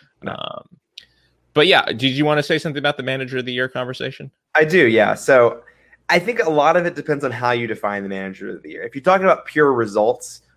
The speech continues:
Speaker 1: oriented, and, and I think that's a, how many people think about manager of the year, I, I have a hard time, uh, putting,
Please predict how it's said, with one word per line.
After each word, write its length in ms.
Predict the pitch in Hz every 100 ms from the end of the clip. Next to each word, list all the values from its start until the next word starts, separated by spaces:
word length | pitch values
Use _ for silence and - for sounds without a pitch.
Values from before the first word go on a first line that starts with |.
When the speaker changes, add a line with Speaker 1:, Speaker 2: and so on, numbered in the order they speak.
| -
Speaker 1:
oriented, 680 | 127 135 131 131 139 131 127
and, 160 | 107 113
and 140 | 110
I 40 | 107
think 120 | 107
that's 140 | 110
a, 200 | - 110 -
how 180 | 120
many 280 | 117 147 202
people 260 | 113 104 104
think 180 | 101 95
about 220 | 104 82
manager 380 | 95 92 104 98
of 100 | -
the 60 |
year, 260 | 98 107 - _ _ _ -
I, 140 | - - 165
I 20 |
have 240 | 170 190
a 60 | 202
hard 360 | - 160 151
time, 580 | - 135 120 113 107 - _ _ -
uh, 260 | 110 104 104 -
putting, 640 | 139 139 120 110 101